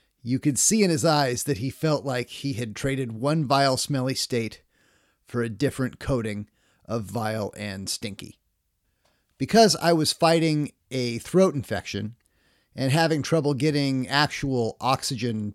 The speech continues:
past the one-inch layer of secondhand tobacco smoke still coating the inside of my lungs,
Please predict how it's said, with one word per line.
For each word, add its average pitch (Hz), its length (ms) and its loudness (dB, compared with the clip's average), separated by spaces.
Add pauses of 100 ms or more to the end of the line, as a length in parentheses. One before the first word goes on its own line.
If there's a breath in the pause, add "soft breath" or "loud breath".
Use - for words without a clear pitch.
(120)
past 120 680 -2
the 120 160 -2
one-inch 127 520 -4
layer 123 280 -2
of 104 180 -8
secondhand 117 680 -2
tobacco 127 500 0
smoke 107 400 -6
still 135 260 -4
coating 131 440 -4
the 117 140 -6
inside 120 460 -2
of 104 80 -6
my 101 160 -6
lungs, 107 600 -4